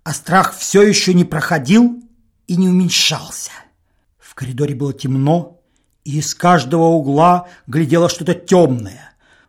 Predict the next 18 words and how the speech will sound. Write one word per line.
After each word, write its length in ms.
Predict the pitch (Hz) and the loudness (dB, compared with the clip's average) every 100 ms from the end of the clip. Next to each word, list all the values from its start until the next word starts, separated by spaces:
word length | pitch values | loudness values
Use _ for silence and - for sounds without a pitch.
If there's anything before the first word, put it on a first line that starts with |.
| _ _ | _ _
Ваксин 580 | 107 175 175 - 165 143 | -2 0 0 -4 -6 -4
повернулся 600 | 165 156 147 165 - 160 | -2 -2 0 -2 -4 -4
лицом 320 | 151 165 160 | -4 -4 -6
к 80 | - | -6
косяку, 640 | 147 - - 196 220 - _ _ _ _ _ | -10 -8 0 2 2 -2 _ _ _ _ _
но 160 | - 131 _ _ | -20 -20 _ _
тотчас 460 | 165 156 - 156 | -6 -6 -8 -6
же 140 | 123 151 | -4 -2
ему 140 | 160 | -2
показалось, 800 | 156 160 165 117 175 180 180 - - _ _ | -2 -2 -2 2 4 4 2 -4 -18 _ _
что 340 | - - - | -16 -8 -8
кто-то 640 | - - - 151 151 170 160 - | -8 -8 -6 -6 -4 -4 -4 -12
слегка 440 | - - 151 - 180 | -14 -4 -4 0 -2
дернул 600 | 120 104 - 190 190 180 | -2 2 2 4 2 2
его 160 | 180 | 2
сзади 460 | 160 120 101 196 175 | -2 -4 0 0 0
за 100 | 156 | -2
сорочку 600 | 175 170 240 240 226 220 | -2 2 2 2 0 -2